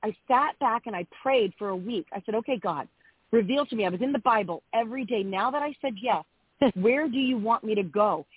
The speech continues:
Speaker 1: And the door, every
Speaker 2: Amen.
Speaker 1: door opened that I needed to, a phone call, a, a, just everything started to fall into place, and he spoke to me.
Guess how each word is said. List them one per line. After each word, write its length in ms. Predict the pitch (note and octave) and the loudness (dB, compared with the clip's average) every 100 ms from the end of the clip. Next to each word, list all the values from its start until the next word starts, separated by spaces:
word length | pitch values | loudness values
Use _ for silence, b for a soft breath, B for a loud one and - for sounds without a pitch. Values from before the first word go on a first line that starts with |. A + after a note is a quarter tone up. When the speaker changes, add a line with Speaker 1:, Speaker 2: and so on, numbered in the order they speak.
| - | -6
Speaker 1:
And 140 | A3+ G#3+ | -2 -2
the 120 | E3+ - | -4 -2
door, 440 | A#3 A3+ C4 C#4 C4+ _ _ _ A3 | 2 4 4 2 -6 _ _ _ 2
every 300 | A3+ C4 C#4 | 2 2 0
Speaker 2:
Amen. 140 | A#3 | 2
Speaker 1:
door 220 | C4 A#3 A3 | 2 2 0
opened 320 | A3 A3 G3+ | -2 -2 -4
that 80 | F#3 | -4
I 80 | |
needed 320 | G3 G#3+ G#3+ - | -4 -4 -6 -4
to, 140 | G#3 | -2
a 60 | F3 _ | -2 _
phone 260 | C4+ C#4+ C4+ | 4 4 0
call, 340 | B3 G3 F3 - | 2 4 2 -2
a, 240 | G3+ - | -6 -6
a, 260 | G#3+ _ F#3+ | -12 _ -10
just 180 | C4 - B B _ A3+ | -8 -10 B B _ 2
everything 500 | B3 D#4 E4 E4+ D4 | 2 2 -4 -6 -6
started 240 | C#4 B3 A#3 | -4 -4 -6
to 80 | |
fall 220 | - A#3 A3+ | -2 0 0
into 100 | G#3+ | -6
place, 280 | - A3+ G#3 | -4 -6 -4
and 80 | F#3 | -8
he 120 | D#3+ _ | -8 _
spoke 260 | C4 C#4 - | 2 2 2
to 80 | B3 | -4
me. 260 | G3 D#3 | -2 -4